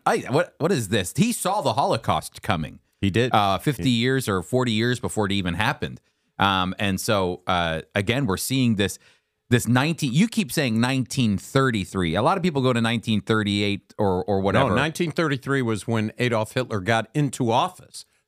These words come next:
Speaker 2: through a democratic process. You could even trace it to nineteen thirty. That's when the brown shirts, he had already raised them up. They were beginning to do all kinds of things. But the laws began to be passed right after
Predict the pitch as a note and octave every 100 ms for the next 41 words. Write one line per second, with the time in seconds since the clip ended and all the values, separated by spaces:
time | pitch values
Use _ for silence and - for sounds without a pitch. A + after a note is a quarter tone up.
0 | - C#3 G2 C#3 C3+ B2+ C3 A#2+ - _
1 | D3 C#3+ - C#2+ - - _ _ - D#3
2 | F3+ D3 C#3+ A#2+ - C#3 B2 - A2 -
3 | A#2 G#2 A2+ G#2 - G2 - B2 A2+ -
4 | - A2+ A2+ - G#2 G2+ F2+ - _ _
5 | B2 B2 B2+ - B2+ A#2+ - A#2 G#2 G#2+
6 | F#2+ E2+ F#2 A#2 G#2+ G2 F#2+ A2 C3+ -
7 | - G2 G2 F#2 F2+ A#2+ C#3 C3+ B2 F#2+
8 | A#2 G#2+ A2 - _ _ A2+ A#2 - C#3+
9 | D#3+ G#2+ D#2 F#2+ E2 D2+ - B2+ C#3 B2+
10 | C3+ D3+ E3 B2 B2 G#2+ B2 B2 F#2+ G2+
11 | F#2 - A#2 F#2+ - G#2+ G#2 G2+ G2 -
12 | G2+